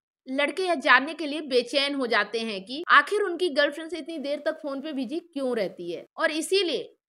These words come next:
वह अपने इस शक के कारण अपनी गर्लफ्रेंड्स की कॉल हिस्ट्री जानने के लिए बेचैन हो जाते हैं,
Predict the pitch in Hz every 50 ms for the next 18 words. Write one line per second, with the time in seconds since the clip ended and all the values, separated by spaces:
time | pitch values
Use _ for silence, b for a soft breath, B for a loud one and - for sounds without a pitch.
0 | _ _ _ _ - 311 330 339 330 339 349 349 339 359 349 - - 320 277 -
1 | - - 320 320 320 285 240 214 214 220 240 254 - _ _ _ - 247 262 302
2 | 311 320 262 277 262 269 269 269 311 285 285 285 - 320 311 - - 262 269 269
3 | 269 262 254 - 302 294 240 247 220 214 226 240 233 277 285 349 370 277 262 254
4 | - - 220 185 180 185 165 165 170 151 151 - - 151 143 117 -